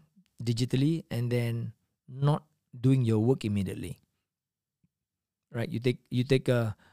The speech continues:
uh, one, half an hour, one hour later, consistently for a few days, or even for a few times, and you take about three to four hours to really log in into your system to start to work, because the system show that you are gonna start to work when you log in the system.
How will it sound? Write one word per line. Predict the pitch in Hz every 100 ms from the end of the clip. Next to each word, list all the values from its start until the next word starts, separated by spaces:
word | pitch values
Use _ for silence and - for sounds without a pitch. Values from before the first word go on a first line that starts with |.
| _ _ -
uh, | - 117 113 113
one, | 113 123 135 131 -
half | - 143
an | 139
hour, | 135 135
one | 127 139
hour | 131 131 135 135
later, | 127 120 127 - 127 127 127 - _ _ -
consistently | 123 - 190 - 175 151 117 87 87
for | - -
a |
few | 104 127 131
days, | 127 120 127 120 - _ _ _ _
or | 123
even | 120 120 135 131 120 - _
for | - 127 120 117 -
a |
few | - 160
times, | 151 135 131 135 131 -
and | 123 123
you | 123
take | 139
about | 120 117 -
three | - 160
to | 143
four | - 123
hours | 123 127 127 - - - - _
to | -
really | 123 135 143
log | 127 120 127 127
in | 131
into | 117 120
your | 113
system | 127 - 127
to | -
start | 113 - -
to | 113
work, | 110 -
because | 113 113
the | 117
system | 120 147 131
show | - 127
that | 117 117
you | 113
are |
gonna | 113 120
start | 117 127 -
to | 113
work | 120
when | 104 98
you | 98
log | 123
in | 127
the | 107
system. | - 110 101 95